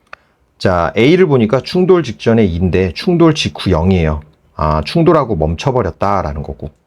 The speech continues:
그래서 A는 속도 변화량이 이. 근데 B도 삼으로 가다가 멈췄어요. 아, 속도 변화량이 삼. 그래프에서 면적은 똑같대요. 힘 시간 그래프, 에프티 아일랜드.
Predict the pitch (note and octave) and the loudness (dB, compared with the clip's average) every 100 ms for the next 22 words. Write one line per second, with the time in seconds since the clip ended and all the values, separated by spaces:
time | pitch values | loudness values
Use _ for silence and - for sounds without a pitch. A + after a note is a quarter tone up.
0 | _ _ _ _ - F2+ D#2+ G#2 A2 B2+ | _ _ _ _ -4 0 2 2 2 2
1 | G2 D2+ F3+ D#3 - D#3 D3+ D3 E2+ F2 | -2 -2 -2 -2 -2 2 2 2 -2 0
2 | F#2+ D#2+ F#2+ F#2+ G2 F2+ - _ _ _ | 0 0 -2 -2 -2 -4 -6 _ _ _
3 | _ _ _ _ - D#3+ D#3+ - C3+ C3 | _ _ _ _ 0 2 2 2 0 2
4 | C#3 A2+ F2 - F3 G3 F#3 C3 A2 G#2+ | 2 2 -2 -2 2 4 4 2 0 0
5 | E2+ D#2+ - F2 - D2 - D#2 D2+ D2 | -2 -4 -6 -8 -6 -6 -4 -2 0 -2
6 | - - D#3+ C3+ F#2+ D#2+ D#2 D2+ B2+ E2 | -6 -2 0 2 0 0 -2 -2 -2 -2
7 | - _ _ _ _ _ _ _ _ _ | -4 _ _ _ _ _ _ _ _ _
8 | _ _ _ _ _ _ _ _ _ _ | _ _ _ _ _ _ _ _ _ _
9 | _ _ _ - C3 E3 - E3+ D#3+ D#3 | _ _ _ 0 0 0 2 2 4 4
10 | D#3 A2 F#2+ C#3 D3 C3 A#2 B2+ D#3+ D3+ | 4 4 4 4 4 2 0 -2 -4 -4
11 | E2+ G2+ D#2 - - F#3+ G3+ G#3 - F3 | -4 -4 -4 -10 -2 4 6 4 2 0
12 | F3 D3+ G#2+ G2+ - E2+ D2 - F#2 G2 | 0 2 0 0 -6 -6 -6 -2 -2 -2
13 | A2 - - D#3 E3+ F3 - F2 G#2+ G#2 | -6 -6 0 2 2 2 0 0 2 2
14 | F2 D#2+ | 2 0